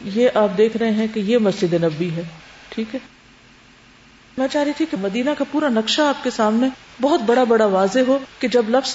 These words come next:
قباء بولا جائے تو آپ کو پتہ چل جائے کہ اچھا، کس طرف کی بات ہو رہی، احد بولے تو پتہ چلے کدھر کی بات ہو رہی۔ اور احد اور قباء ایک دوسرے کے اپوزٹ ہیں یا ایک دوسرے کے ساتھ ساتھ ہیں، یا کس طرف؟ تو اس سے یہ کہ باتیں آپ کو زیادہ یاد رہیں گی، اور انشاءاللہ جب کبھی آپ وہاں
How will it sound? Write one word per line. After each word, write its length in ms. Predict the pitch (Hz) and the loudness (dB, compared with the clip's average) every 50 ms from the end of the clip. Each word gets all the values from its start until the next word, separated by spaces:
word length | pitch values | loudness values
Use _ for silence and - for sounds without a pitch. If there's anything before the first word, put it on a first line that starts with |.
| - - | -2 -2
قباء 280 | 214 190 196 208 247 269 | 0 2 2 2 2 2
بولا 240 | 269 294 294 311 | 2 2 4 2
جائے 160 | 302 294 311 302 | 2 2 0 0
تو 100 | 302 285 | 0 0
آپ 160 | 269 269 - | -2 -2 -2
کو 60 | 254 | -4
پتہ 200 | - 254 - 302 294 - | -4 -4 -4 -4 -4 -2
چل 160 | 294 277 254 | -2 -2 -2
جائے 100 | 277 294 | -2 -4
کہ 120 | - - 247 | -2 -4 -4
اچھا، 180 | - - 285 | -2 -2 -4
کس 180 | 277 311 311 - | -2 -2 -2 -2
طرف 240 | - 302 294 - - | -2 -2 -2 -2 -4
کی 60 | 220 | -4
بات 280 | 185 185 170 170 175 175 | -2 0 -2 -2 -2 -4
ہو 80 | 170 165 | -4 -4
رہی، 100 | 165 170 170 - - - - | -4 -6 -8 -12 -20 -6 -2
احد 260 | - 240 262 311 294 240 | 0 2 2 2 2 2
بولے 220 | 269 294 294 320 311 | 2 2 2 2 0
تو 60 | 302 | -2
پتہ 200 | 285 262 247 285 277 - | -2 -2 0 -2 -2 0
چلے 160 | 294 285 311 | 0 -2 0
کدھر 240 | 302 285 269 302 294 | 0 2 2 0 0
کی 120 | 285 262 | 0 0
بات 280 | 196 190 175 175 175 180 | 0 0 -2 -2 -4 -6
ہو 80 | 170 160 | -6 -6
رہی۔ 100 | 165 165 - - - - - - - - | -8 -10 -12 -18 -20 -20 -20 -20 -14 -6
اور 140 | - 226 226 240 - | -2 -2 0 2 2
احد 340 | 247 254 285 311 311 - - | 0 2 2 0 0 -2 -2
اور 140 | - 233 226 226 | -2 -2 -2 0
قباء 280 | - 226 202 226 240 269 277 277 - - - - - _ - - - - - - | 0 0 2 2 2 0 0 -4 -8 -12 -20 -20 -20 _ -20 -20 -20 -12 -4 0
ایک 200 | 226 214 196 202 | 0 2 2 2
دوسرے 240 | 226 220 - 269 247 | 0 2 2 0 0
کے 80 | 233 202 | 2 0
اپوزٹ 440 | 185 190 240 233 - 277 262 - 254 | 0 2 2 0 2 0 -2 -2 0
ہیں 140 | 302 311 302 | 0 0 0
یا 240 | 277 277 254 233 220 220 - - - - _ - _ _ - - - | 0 0 0 0 -2 -4 -8 -16 -20 -20 _ -20 _ _ -8 -2 -2
ایک 180 | 208 208 202 175 | -2 -2 -2 0
دوسرے 240 | 196 214 196 240 240 | 0 0 2 2 2
کے 100 | 233 233 | 2 0
ساتھ 300 | - - 220 202 226 208 | -2 0 2 0 0 0
ساتھ 300 | - - 262 262 262 - 285 | 0 0 0 0 0 -2 -2
ہیں، 60 | 285 | -2
یا 120 | 269 240 240 | 0 0 0
کس 160 | - 240 - - | 0 -2 -4 -2
طرف؟ 260 | - 262 - - - - - - - - - - - - | -4 -4 -4 -4 -10 -14 -20 -20 -20 -20 -20 -10 -4 -2
تو 120 | - - | 0 0
اس 60 | 294 - | 0 0
سے 160 | - 330 339 | 0 2 2
یہ 100 | 330 330 | 2 2
کہ 100 | 330 320 226 | 2 0 0
باتیں 280 | 220 - 320 320 269 | 2 2 2 2 2
آپ 160 | 262 262 262 | 0 0 0
کو 80 | 254 247 | 0 0
زیادہ 240 | 220 208 208 202 254 | 2 2 2 2 2
یاد 260 | 240 233 220 226 220 | 2 2 2 2 2
رہیں 160 | 269 277 294 277 | 0 0 0 -2
گی، 60 | 302 | -2
اور 100 | 294 285 | -2 -2
انشاءاللہ 380 | 285 269 - 269 254 262 254 214 | -4 -4 -4 -2 0 0 2 2
جب 160 | 262 254 262 | 0 0 0
کبھی 240 | 277 269 247 254 254 | -2 -2 -2 0 0
آپ 100 | 247 240 214 | 0 0 0
وہاں 200 | 226 240 233 | 0 0 0